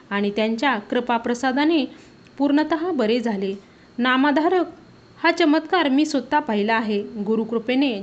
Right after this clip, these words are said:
जन्मांतरीचे दोष जातात, मग व्याधी ही कशी करणार? श्री स्वामी समर्थ.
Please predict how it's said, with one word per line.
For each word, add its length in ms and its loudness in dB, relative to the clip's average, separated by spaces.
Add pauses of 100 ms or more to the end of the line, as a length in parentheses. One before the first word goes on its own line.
जन्मांतरीचे 800 2
दोष 400 -2
जातात, 320 0 (400)
मग 260 2 (320)
व्याधी 520 0 (380)
ही 100 2
कशी 320 -2
करणार? 440 0 (640)
श्री 280 2
स्वामी 360 2
समर्थ. 460 0